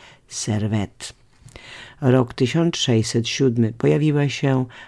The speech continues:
kometa Haleja. Rok tysiąc sześćset osiemdziesiąty drugi to data założenia miasta Filadelfia. Rok tysiąc siedemset dwudziesty ósmy.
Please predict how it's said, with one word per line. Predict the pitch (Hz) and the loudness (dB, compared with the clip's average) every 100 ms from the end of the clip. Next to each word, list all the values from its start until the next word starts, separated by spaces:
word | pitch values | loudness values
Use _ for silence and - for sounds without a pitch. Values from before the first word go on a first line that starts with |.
| - | -10
kometa | - 127 113 113 113 | 0 4 4 2 -2
Haleja. | 110 113 110 113 113 101 110 - - - - - - | 0 2 4 4 4 0 -8 -16 -20 -20 -20 -10 0
Rok | 127 123 120 | 4 4 0
tysiąc | - 131 147 147 | -4 -2 0 -2
sześćset | - 135 127 135 | 0 0 2 0
osiemdziesiąty | 156 135 139 127 127 120 131 123 117 123 123 | -2 0 2 4 2 0 2 2 2 2 2
drugi | 117 123 127 147 123 113 - - | 4 4 4 2 0 -4 -4 -2
to | 135 131 113 - | 2 2 -2 -4
data | 123 151 156 156 | -2 -2 0 0
założenia | 120 113 113 110 113 110 113 113 117 - - - 131 | 2 2 2 0 0 2 2 0 -2 -12 -20 -8 -2
miasta | 110 98 - 104 | 0 -2 -6 -6
Filadelfia. | - 120 110 110 117 110 - 101 - _ _ - - - - - | -2 0 2 4 4 4 0 -2 -4 _ _ -20 -20 -20 -18 -4
Rok | 135 135 - | 2 2 0
tysiąc | 147 - 151 143 | -4 -2 -2 0
siedemset | 151 147 143 151 135 | 0 0 0 0 0
dwudziesty | 131 139 135 131 - - 135 | 0 2 2 0 -2 0 0
ósmy. | - 120 - 113 110 | 0 -2 0 0 0